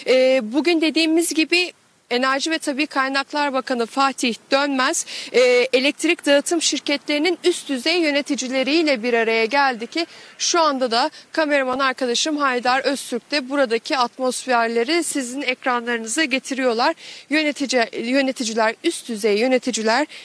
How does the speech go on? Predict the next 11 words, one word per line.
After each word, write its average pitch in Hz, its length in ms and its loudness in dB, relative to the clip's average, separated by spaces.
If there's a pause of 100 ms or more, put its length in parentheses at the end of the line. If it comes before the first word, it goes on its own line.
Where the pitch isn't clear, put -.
(100)
teker 269 380 0
teker 247 500 0
bakanlığa 233 760 0 (500)
geliyorlar. 254 800 2 (360)
Ee, 240 380 4
ve 330 180 2 (100)
dediğimiz 277 520 2
gibi 254 340 0
dakikalar 269 540 2
itibariyle 220 800 2
de 202 180 4